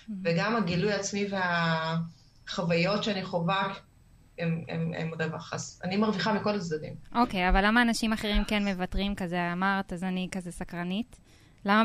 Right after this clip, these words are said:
Speaker 1: בכל זאת הם יודעים שהם הולכים
Speaker 2: אנחנו
Speaker 1: להרגיש את
Speaker 2: חוזרים
Speaker 1: הדברים
Speaker 2: חזרה
Speaker 1: האלה?
Speaker 2: ל-,
Speaker 1: נכון.
Speaker 2: לשעה ועשרה על,
Speaker 1: נכון.
Speaker 2: למה לא?
Speaker 1: אנחנו, אמרתי שאנחנו לא שעה, אנחנו, אנחנו, אה,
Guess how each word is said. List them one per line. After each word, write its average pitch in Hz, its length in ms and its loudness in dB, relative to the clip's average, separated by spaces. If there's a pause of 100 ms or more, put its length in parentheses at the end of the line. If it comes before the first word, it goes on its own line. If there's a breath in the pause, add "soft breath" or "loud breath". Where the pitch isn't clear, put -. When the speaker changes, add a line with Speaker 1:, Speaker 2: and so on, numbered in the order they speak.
Speaker 1:
בכל 240 240 4
זאת 233 160 2
הם 208 100 0
יודעים 202 340 4
שהם 247 140 0
הולכים 214 220 0
Speaker 2:
אנחנו 208 120 2
Speaker 1:
להרגיש 202 160 4
את 214 60 6
Speaker 2:
חוזרים 220 180 4
Speaker 1:
הדברים - 180 4
Speaker 2:
חזרה 202 200 4
Speaker 1:
האלה? 226 540 2
Speaker 2:
ל-, 190 120 2
Speaker 1:
נכון. - 20 4
Speaker 2:
לשעה 233 440 4
ועשרה 208 500 0
על, 202 80 2
Speaker 1:
נכון. 190 300 0
Speaker 2:
למה 190 200 2
לא? 233 280 -2 (260)
Speaker 1:
אנחנו, 214 500 2
אמרתי 277 400 6
שאנחנו 214 440 2
לא 262 160 4
שעה, 285 340 4 (180)
אנחנו, 240 400 2 (400 loud breath)
אנחנו, 233 340 4 (140)
אה, 247 260 2